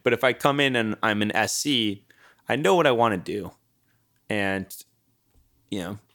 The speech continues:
I, I wanna, I know I have a pretty bad defen-, a, a hurt, a defense that's not performing well. And then I have, you know, an elite offense.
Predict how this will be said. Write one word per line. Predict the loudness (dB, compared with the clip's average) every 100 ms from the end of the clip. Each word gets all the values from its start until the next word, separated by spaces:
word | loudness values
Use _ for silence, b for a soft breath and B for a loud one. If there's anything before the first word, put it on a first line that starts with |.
| -14
I, | -12 -10
I | -10
wanna, | -6 -6 -6 -8 -12 _ -10
I | -6 -4
know | 0 0
I | 2
have | -2
a | -4
pretty | -4 -2 0
bad | 0 0 -2 -8 _ _ _ _ _ _ _ _ -12
defen-, | -8 -6 -4 -4
a, | -6 -4 -6
a |
hurt, | -2 -2 -2
a | -4
defense | -4 -4 -4 -6
that's | -4 -6 -2
not | -2
performing | -2 -6 -4 -4 -4
well. | -4 -4 -4 -10 B B B _
And | -6 -2
then | 0
I | 2
have, | 4 4 4 -2 -16 _ -4
you | 0
know, | 0
an | -2 -4 -4
elite | -2 -2 -2 -4
offense. | -4 -4 -4 -10 -10 -14